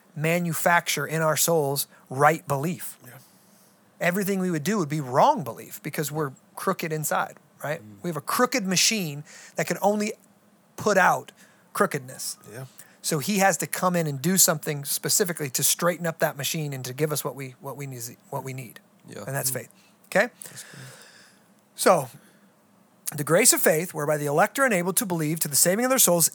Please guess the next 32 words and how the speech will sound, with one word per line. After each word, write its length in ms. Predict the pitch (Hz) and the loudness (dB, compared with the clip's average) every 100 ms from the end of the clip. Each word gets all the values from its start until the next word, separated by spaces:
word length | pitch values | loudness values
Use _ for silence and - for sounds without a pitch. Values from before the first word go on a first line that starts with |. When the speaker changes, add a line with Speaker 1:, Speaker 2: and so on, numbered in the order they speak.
| _ | _
Speaker 1:
is 420 | - 254 269 - 196 | 0 4 4 4 4
the 120 | 269 | 2
work 600 | 196 185 214 214 - - - | 2 4 6 4 0 -8 2
of 380 | 196 214 185 - | 6 6 4 0
the 100 | 208 | 2
Spirit 640 | - - 202 196 208 - 170 | 2 2 2 4 2 0 2
of 360 | 180 185 - | 4 4 0
Christ 600 | - - 180 180 180 - - | -4 4 6 6 2 0 -2
in 380 | 180 180 180 160 | 0 0 0 0
their 240 | 170 165 | 2 4
hearts. 380 | 143 165 147 - | 4 4 4 2
So 260 | - 156 147 - - - - | 2 2 0 -8 -18 -10 -2
the 140 | 160 | 0
Holy 400 | - 214 233 240 | 6 6 6 4
Spirit 640 | - - - 196 147 147 - - - _ | 4 2 2 2 4 2 -2 -14 -20 _
comes 400 | - 214 254 202 | 2 4 4 4
in 300 | 170 160 160 - | 2 2 -2 -4
and 260 | 156 156 131 | -4 -4 0
gives 340 | 180 185 156 | 0 2 2
us 280 | 160 160 - | 2 0 -2
faith 340 | - 156 147 | -4 -8 -8
to 100 | - | -10
believe. 340 | 143 131 117 - - | -10 -10 -12 -18 -16
Speaker 3:
Yeah. 220 | 110 110 - | -12 -8 0
Speaker 1:
That's, 360 | 170 190 - - - - - - _ - _ _ _ - - - - - | 4 4 2 0 -18 -20 -20 -20 _ -20 _ _ _ -20 -20 -20 -20 -2
that's 280 | 165 196 - | 4 6 4
what 120 | 220 | 0
the 80 | 196 | 0
Holy 220 | 165 196 | 2 2
Spirit 300 | 156 - 180 170 | 2 0 0 0
does. 180 | 139 | 2
So 220 | - 196 | 2 2